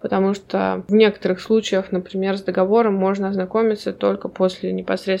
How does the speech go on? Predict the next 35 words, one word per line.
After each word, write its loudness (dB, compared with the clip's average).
регистрации -2
как -10
потенциальный -4
продавец. -2
У -4
нас -4
они 2
лежат 2
в -4
открытом -4
доступе, 0
их -6
можно -4
легко -4
найти. -2
И 0
вы 4
увидите, 2
что 2
у 2
нас 2
такого 2
предмета, 0
как -6
лицензионный -2
договор 0
на -4
использование -6
программы -2
В -6
М, 2
в 0
этом 2
договоре 4
нет. -4